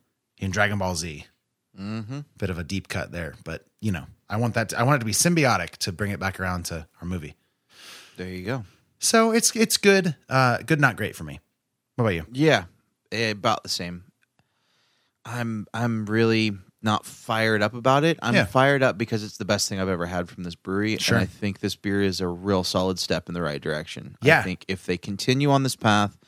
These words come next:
Speaker 2: and improve on this recipe and keep putting out beer that, I mean, consistency and also improvement are,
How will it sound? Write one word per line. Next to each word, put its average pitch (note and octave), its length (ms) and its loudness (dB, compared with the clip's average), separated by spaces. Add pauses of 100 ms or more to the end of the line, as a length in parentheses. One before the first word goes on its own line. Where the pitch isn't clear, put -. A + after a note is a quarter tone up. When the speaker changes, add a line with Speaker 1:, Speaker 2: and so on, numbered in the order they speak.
(360)
Speaker 2:
and F#2 100 -8
improve A#2+ 460 4
on A#2+ 140 4
this A2+ 180 0
recipe G2 540 -2
and F2+ 120 -10
keep A2 280 -8
putting A2 240 -2
out F#2+ 220 -2
beer F#2+ 240 0
that, F2 180 -2 (680)
I G#2+ 100 0
mean, G#2 140 -2 (120)
consistency F3 1000 2 (440)
and A2+ 220 2
also B2+ 440 4
improvement G#2 760 0
are, F#2 240 -6